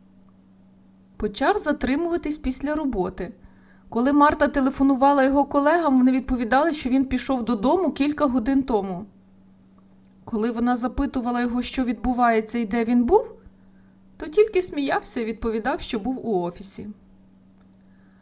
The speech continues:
А коли чоловік вийшов в магазин за молоком в одинадцять тридцять вечора і повернувся аж о другій ночі,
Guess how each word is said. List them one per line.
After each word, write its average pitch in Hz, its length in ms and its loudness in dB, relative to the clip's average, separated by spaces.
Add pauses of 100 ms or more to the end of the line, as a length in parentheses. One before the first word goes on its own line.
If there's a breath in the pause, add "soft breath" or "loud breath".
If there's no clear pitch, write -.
(580 soft breath)
А 202 120 -4
коли 247 320 0
чоловік 254 500 -2
вийшов 262 360 -4
в 220 40 0
магазин 233 520 0
за 214 160 0
молоком 233 680 -2
в 190 60 -10
одинадцять 233 580 -2
тридцять 226 420 -4
вечора 214 560 -2
і 214 60 -8
повернувся 226 800 -2
аж 214 220 -2
о 220 80 -4
другій 220 380 -2
ночі, 240 540 -4